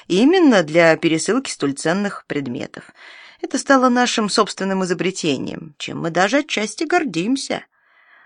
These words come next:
Такой способ проще и гораздо надежнее, чем перевозка в обычных ящиках». В повозке, оставленной на улице,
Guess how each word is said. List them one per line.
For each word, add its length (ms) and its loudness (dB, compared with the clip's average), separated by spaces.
Такой 280 4
способ 400 0
проще 420 4
и 20 -4
гораздо 420 4
надежнее, 640 0
чем 220 -4
перевозка 480 0
в 80 0
обычных 480 -2
ящиках». 600 -10
В 160 -20
повозке, 540 4
оставленной 480 0
на 160 4
улице, 600 -4